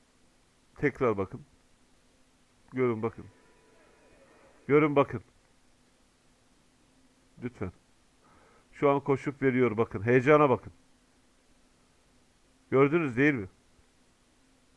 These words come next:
Kendi yiyeceğini, kendi erzağını, hepsini, sofrasında ve dolabında bulduğu her şey, anında gidip askere koştururken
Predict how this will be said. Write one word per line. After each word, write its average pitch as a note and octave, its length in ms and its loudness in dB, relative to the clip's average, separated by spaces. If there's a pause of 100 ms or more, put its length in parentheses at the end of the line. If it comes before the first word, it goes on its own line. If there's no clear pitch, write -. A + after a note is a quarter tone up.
(760)
Kendi D3+ 320 0
yiyeceğini, A#2 680 -2 (1120)
kendi C#3 320 0
erzağını, A2 680 0 (1120)
hepsini, C3 480 0 (1000)
sofrasında D#3 720 0
ve D#3+ 140 2
dolabında D3+ 540 6
bulduğu D#3+ 320 2
her D#3 180 6
şey, F#2+ 280 -8 (1300)
anında D3+ 500 4
gidip A#2+ 340 -4 (320)
askere C3 460 0
koştururken A#2 840 -4